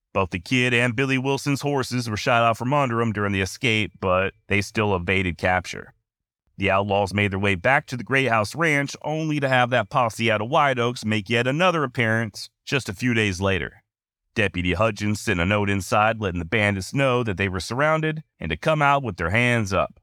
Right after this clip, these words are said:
A request that, according to one eyewitness, prompted Billy and the others to burst out in laughter.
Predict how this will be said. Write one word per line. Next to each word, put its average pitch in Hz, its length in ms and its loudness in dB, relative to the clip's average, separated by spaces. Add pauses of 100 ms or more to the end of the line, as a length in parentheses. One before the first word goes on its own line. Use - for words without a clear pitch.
(480)
A 98 100 0
request 143 640 0
that, 107 240 2
according 107 380 0
to 101 160 -2
one 151 240 0
eyewitness, 104 720 0
prompted 117 400 -2
Billy 123 320 2
and 120 100 2
the 131 140 2
others 101 380 -2
to 104 60 -4
burst 95 360 -2
out 92 180 2
in 82 80 -2
laughter. 85 560 -2